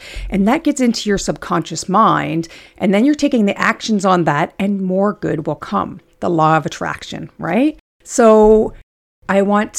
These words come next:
to encourage you that next time you find yourself thinking of a negative thought or getting overwhelmed or thinking something's too hard, to actually try to flip the switch.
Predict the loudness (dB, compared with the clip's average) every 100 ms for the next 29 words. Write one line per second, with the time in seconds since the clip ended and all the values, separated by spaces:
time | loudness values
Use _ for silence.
0 | 0 2 4 2 2 0 -2 -4 -8 -2
1 | 2 2 0 -6 -4 -2 -4 -6 _ -2
2 | 2 4 2 0 -4 -2 4 6 4 2
3 | 0 0 -2 -4 -4 0 0 0 -4 -14
4 | -6 -4 0 2 2 0 -4 -4 -4 -4
5 | -4 -2 -2 -2 -2 -2 -4 -4 -10 -8
6 | -6 -6 -10 -16 -14 -4 -4 0 0 0
7 | -2 0 -2 0 -2 -2 -6 -8 -10 -4
8 | -4 -2 -4 -4 -6 -4 -4 0 -2 -2
9 | -8 -6 -6 -8 0 2 2 0 -6 -12
10 | _ _ -4 2 2 2 0 0 0 0
11 | 4 4 2 -4 -6 -2 -2 -2 -6 -6
12 | -6 -10 -10